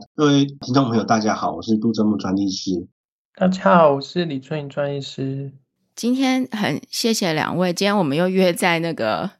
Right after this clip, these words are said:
Speaker 3: 周日，觉得很不好意思占用大家周日的时间，但是因为这个可能是需要一点时间，然后白天两位专利师都要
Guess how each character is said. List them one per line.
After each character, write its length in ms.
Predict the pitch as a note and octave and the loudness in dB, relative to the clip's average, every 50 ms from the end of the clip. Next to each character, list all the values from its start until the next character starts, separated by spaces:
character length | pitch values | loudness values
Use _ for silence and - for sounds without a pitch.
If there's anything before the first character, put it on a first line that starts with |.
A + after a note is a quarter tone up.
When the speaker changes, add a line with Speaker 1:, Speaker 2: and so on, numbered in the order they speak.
| _ _ _ | _ _ _
Speaker 3:
周 300 | - - F3 E3+ F3 F3+ | -2 0 2 2 2 2
日， 400 | F3+ F3+ F3+ F3 D3+ C#3 C#3+ G#3 - _ _ _ _ | 0 -2 -6 -6 -4 -4 -6 -6 -8 _ _ _ _
觉 140 | - F#3 F#3 | 0 2 4
得 100 | G#3 A3+ | 4 4
很 180 | A#3+ F#3 D#3+ | 4 4 4
不 80 | C3 G#3+ | 4 4
好 240 | G#3 B3 F3 D#3 F3 | 6 6 6 6 6
意 80 | F#3+ | 4
思 160 | - - E3+ | 4 2 0
占 240 | D3+ - G#3 F#3 F#3 | 2 2 2 2 4
用 220 | F#3 F#3 F#3 F3 F3 | 4 4 4 4 2
大 80 | F#3 | 2
家 260 | E3+ E3 E3 F3 F3 | 2 2 2 0 0
周 300 | - - F#3 E3 D#3+ E3+ | 0 2 4 4 6 4
日 180 | F3 F3+ F3+ E3+ | 4 4 2 2
的 400 | D3 - C#3+ C3 B2 A#2 C#3 G3 | 4 4 4 4 4 4 2 0
时 360 | G#3 - - - - C#3+ C#3+ | 0 0 0 0 0 0 -2
间， 440 | - - - D#3 D3+ C#3+ C#3+ D3 F3+ - - - - - - _ | -4 -2 0 2 2 2 2 2 0 -4 -6 -18 -20 -20 -20 _
但 180 | - F#3+ G3+ G3+ | 0 2 2 4
是 320 | G3+ A3 G#3+ G3+ F#3 - - | 4 4 4 4 2 0 0
因 140 | - G#3 G#3 | 0 2 2
为 140 | G#3+ G#3 G3 | 2 2 2
这 160 | G3 G#3+ G3+ | 0 0 2
个 160 | F#3 F3 E3 | 2 2 2
可 160 | D3+ - E3 | 2 2 2
能 180 | C#3+ C#3+ C#3 D3+ | 2 2 2 0
是 280 | - - G3 F#3 F3 - - - - - | 2 2 2 2 0 -2 -6 -16 -18 -12
需 160 | - - - | -6 -2 0
要 100 | G#3 G3 | 2 2
一 40 | G3+ | 2
点 200 | F#3+ E3 C#3 B2 | 2 2 0 0
时 260 | - - - - C3 | 0 -2 -4 -4 -4
间， 320 | C3 - - E3 D3 D3 D3+ | -4 -4 -2 0 2 2 2
然 160 | D3+ C3 D#3 | 0 0 0
后 300 | G3 F3 D#3+ D#3 D3 C3+ C3 - | 0 2 2 2 2 0 0 0
白 140 | C#3 C3+ | 0 0
天 400 | C#3 - F#3 D3+ D3 D3+ D#3+ G#3+ - _ _ _ | 0 0 0 0 0 0 -2 -4 -6 _ _ _
两 180 | - G#2 C#3 | -2 0 2
位 100 | D#3+ E3 | 2 2
专 220 | D#3+ - D#3 D3 D3+ | 2 2 0 2 2
利 100 | D#3 D3+ | 0 0
师 220 | D3 - - C#3+ | -2 -2 -4 -2
都 100 | A#2 D3+ | 0 2
要 240 | C#3 C3+ C#3 C#3+ | 4 4 2 2